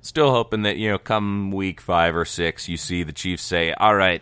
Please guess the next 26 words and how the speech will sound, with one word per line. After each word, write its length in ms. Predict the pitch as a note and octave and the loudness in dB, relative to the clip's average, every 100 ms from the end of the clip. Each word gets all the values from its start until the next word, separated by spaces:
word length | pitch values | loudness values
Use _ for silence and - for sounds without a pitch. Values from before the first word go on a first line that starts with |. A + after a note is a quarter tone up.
| - | -2
well, 340 | A2 A2 G#2+ | 2 4 2
Patrick 420 | - C3 D3 A#2+ | 0 -2 -2 -6
Peterson's 520 | - A#2 A2 G#2+ G#2+ G#2 | -4 -4 -4 -6 -2 2
out 220 | G2+ G2+ | 2 4
there. 220 | G2+ G2+ | 2 2
That 200 | G#2+ G#2+ | 2 0
would 120 | G#2 | -2
be 100 | G2 | -6
fun. 520 | - F2+ F2+ F2 F2 | -2 0 0 -4 -4
Let's, 440 | F#2 F#2+ - - - | -2 -2 -4 -14 -12
you 120 | F#2+ E2 | -6 -6
know, 80 | |
toss 280 | D#2 F2 E2+ | -2 0 0
a 60 | F2 | -2
fourth 300 | - F2 - | -4 -4 -2
round 260 | F2 E2 | -4 -4
pick 180 | F#2 E2+ | -4 -4
to 60 | F2 | -2
Arizona 460 | E2 D#2 D#2 D#2+ D2+ | -2 -2 -4 -6 -6
for 140 | D#2 | -6
that." 260 | D2+ C#2 - | -6 -6 -6
We'll 120 | G#2 | -6
see 160 | - | -4
what 120 | G2 F2+ | -2 0
happens, 480 | D#2+ D#2 D2 D2 | 0 0 -8 -12
but 240 | - D2+ | -10 -10